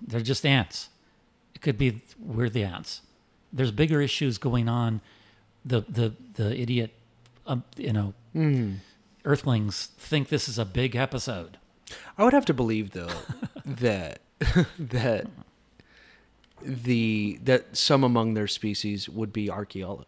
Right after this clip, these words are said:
Speaker 2: archaeologists, anthropologists.
Speaker 1: That's a human construct thinking there. Maybe, but what
Speaker 2: If
Speaker 1: do
Speaker 2: they're
Speaker 1: you
Speaker 2: exploring
Speaker 1: assume?
Speaker 2: space, I mean,
Speaker 1: Who said they're exploring?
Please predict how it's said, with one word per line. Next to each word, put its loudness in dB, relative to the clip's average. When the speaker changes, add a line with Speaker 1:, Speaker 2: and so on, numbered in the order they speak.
Speaker 2:
archaeologists, -6
anthropologists. -8
Speaker 1:
That's -12
a -6
human -2
construct -6
thinking -6
there. -8
Maybe, 2
but 2
what -2
Speaker 2:
If 6
Speaker 1:
do 6
Speaker 2:
they're 10
Speaker 1:
you 6
Speaker 2:
exploring 2
Speaker 1:
assume? -4
Speaker 2:
space, -4
I -6
mean, -2
Speaker 1:
Who 0
said -4
they're -2
exploring? -6